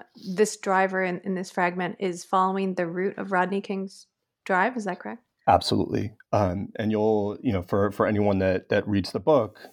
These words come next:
Speaker 2: there's actually a notes section, um, which, which makes note of that, right?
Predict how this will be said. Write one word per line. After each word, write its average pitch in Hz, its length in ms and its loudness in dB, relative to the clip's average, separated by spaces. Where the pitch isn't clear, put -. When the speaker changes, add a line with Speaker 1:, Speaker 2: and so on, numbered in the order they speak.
Speaker 2:
there's 104 300 2
actually 101 360 6
a 95 80 2
notes - 540 0
section, 95 800 -2
um, 90 560 0
which, - 500 0
which 101 220 -2
makes 104 220 2
note 92 200 0
of 92 100 -8
that, - 240 -4
right? 92 240 2